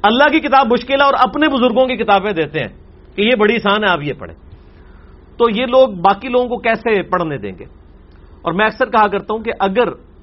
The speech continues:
ایک قادیانی پوری زندگی صرف قادیانی لٹریچر پڑھے، صرف قادیانی علماء سے مسائل سیکھے، اس کو کیا ختم نبوت سمجھ آ سکتی ہے؟ کبھی نہیں۔ اور صرف قادیانیوں تک تو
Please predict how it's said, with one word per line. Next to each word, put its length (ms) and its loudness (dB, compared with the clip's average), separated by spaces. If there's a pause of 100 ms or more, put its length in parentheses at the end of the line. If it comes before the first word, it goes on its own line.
ایک 180 -8
قادیانی 520 -2
پوری 360 -8
زندگی 440 -4
صرف 380 -8
قادیانی 500 -2
لٹریچر 440 -4 (100)
پڑھے، 200 -8 (760)
صرف 280 0
قادیانی 560 0
علماء 440 2
سے 60 -6
مسائل 360 -4
سیکھے، 360 -14 (180)
اس 120 -8 (140)
کو 160 -2
کیا 360 0
ختم 280 -12
نبوت 360 -8
سمجھ 280 -12
آ 60 -10
سکتی 300 -20
ہے؟ 240 -20 (800)
کبھی 200 -8
نہیں۔ 120 -14 (500)
اور 120 -4
صرف 220 -2
قادیانیوں 460 0
تک 220 -10
تو 80 -12